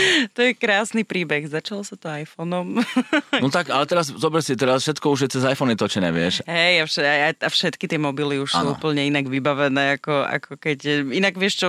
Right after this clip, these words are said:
Speaker 1: paradoxne, presne včera pred našim rozhovorom, ako nahrávame, som hľadala nejaké staré fotky a potrebovala som nájsť nejakú fotografiu z roku dvetisíc jedenásť, dvanásť, trinásť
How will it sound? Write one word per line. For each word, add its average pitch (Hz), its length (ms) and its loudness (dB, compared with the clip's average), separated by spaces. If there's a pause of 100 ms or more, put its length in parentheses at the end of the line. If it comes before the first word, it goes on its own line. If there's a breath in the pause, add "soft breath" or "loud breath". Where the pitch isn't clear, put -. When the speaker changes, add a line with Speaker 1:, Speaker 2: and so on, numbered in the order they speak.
(160)
Speaker 1:
paradoxne, 170 720 0
presne 165 400 -4
včera 147 420 0
pred 143 220 -6
našim 151 400 -2
rozhovorom, 151 400 0
ako 147 240 -2
nahrávame, 156 560 0
som - 160 -4
hľadala 160 400 2
nejaké 147 240 -2
staré 160 240 -2
fotky 175 640 -4
a 143 480 0
potrebovala 147 640 -2
som 143 240 -4 (320)
nájsť 143 480 -2
nejakú 147 240 -4
fotografiu 151 640 -4
z 139 80 -6
roku 143 240 -6
dvetisíc 143 400 -6
jedenásť, 143 480 0
dvanásť, 143 320 -2
trinásť 156 420 0